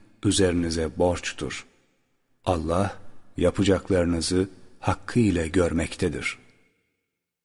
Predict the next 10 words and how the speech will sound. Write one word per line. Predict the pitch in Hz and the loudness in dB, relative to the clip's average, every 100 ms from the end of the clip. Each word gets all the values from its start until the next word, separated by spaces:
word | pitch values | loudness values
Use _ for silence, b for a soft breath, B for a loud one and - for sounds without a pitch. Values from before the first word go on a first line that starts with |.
| _ _ _ _ _ _ _ _ _ - | _ _ _ _ _ _ _ _ _ -4
Kafir | - 95 - 127 | 2 2 2 2
olanlar | 123 113 107 107 104 | 4 4 4 4 2
da | 107 107 - - | 2 0 -2 -8
birbirlerinin | 85 98 95 101 92 92 95 127 | 4 4 6 4 6 4 6 4
yardımcılarıdır. | 113 90 85 87 85 87 82 80 65 - - _ _ _ _ _ _ _ _ - | 4 4 2 0 0 0 0 -2 -6 -10 -14 _ _ _ _ _ _ _ _ -2
Eğer | 98 92 90 85 | 2 4 2 0
siz | - - 92 - - - | 0 2 2 0 -10 -4
onu, | 98 85 80 92 110 - - - | -2 0 0 0 -2 -8 -20 -12
Allah'ın | - 87 92 95 90 127 117 | -6 0 2 2 4 2 4
emirlerini | 95 95 90 92 90 90 | 4 4 4 2 4 2